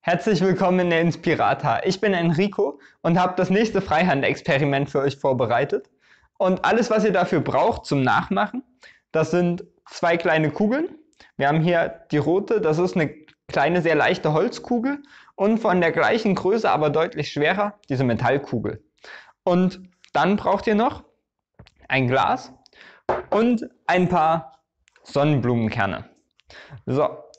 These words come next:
und als erstes werft ihr die Holzkugel in das Glas rein.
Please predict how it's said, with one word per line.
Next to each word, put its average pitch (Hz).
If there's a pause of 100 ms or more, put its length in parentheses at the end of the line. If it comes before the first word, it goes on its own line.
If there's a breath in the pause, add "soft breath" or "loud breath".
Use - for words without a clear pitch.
(240)
und 180 (340)
als 151
erstes 233 (680)
werft 170
ihr 190
die 160
Holzkugel 196
in 147
das 131
Glas 175
rein. 190